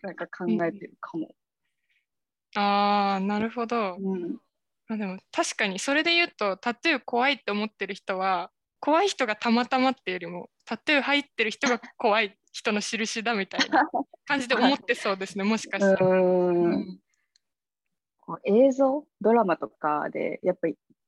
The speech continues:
Speaker 1: その、ヤクザが入れているのが、こ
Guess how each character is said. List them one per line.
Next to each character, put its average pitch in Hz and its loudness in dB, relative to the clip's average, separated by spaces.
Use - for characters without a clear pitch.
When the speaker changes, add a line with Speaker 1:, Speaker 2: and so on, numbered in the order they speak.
Speaker 1:
そ - -10
の、 156 -2
ヤ 226 2
ク 240 2
ザ 190 2
が 165 0
入 196 -2
れ 196 4
て 196 2
い 190 6
る 185 0
の 165 -6
が、 160 -2
こ 147 -12